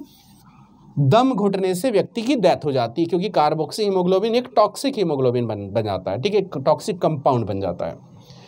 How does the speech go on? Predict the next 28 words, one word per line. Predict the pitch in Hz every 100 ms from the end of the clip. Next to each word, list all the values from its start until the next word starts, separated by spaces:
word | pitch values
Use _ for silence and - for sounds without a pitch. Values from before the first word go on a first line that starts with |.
| - - -
तो | 190
ये | 214
बात | 202 196
ध्यान | 180 180 196
रखना | 220 226
है, | 226 240 311 _ _ _ _ _ _ _ _ _
hemoglobin | 156 165 196 208 208 214 220
plus | 220 202
oxygen, | 202 185 202 214 208
oxyhemoglobin, | 131 - 185 180 185 190 180 208 185
hemoglobin | 151 160 196 175 196 208 202
plus | 190 202
carbon | 175 165 180 190
dioxide, | 180 180 180 190 180
carbaminohemoglobin, | 135 131 160 170 175 175 180 170 170 175 180 175 - - 165
ये | 190
दोनों | 165 170 196 247 - - -
ऑक्सीजन | 160 156 214 196 220
और | 226
कार्बन | 220 156 175 196
डाइऑक्साइड | 196 190 170 202 190
के | 202
परिवहन | 180 190 190 196 226
इसी | 208 185 262
के | 254
through | 247 254 208
होता | 156 110
है। | 95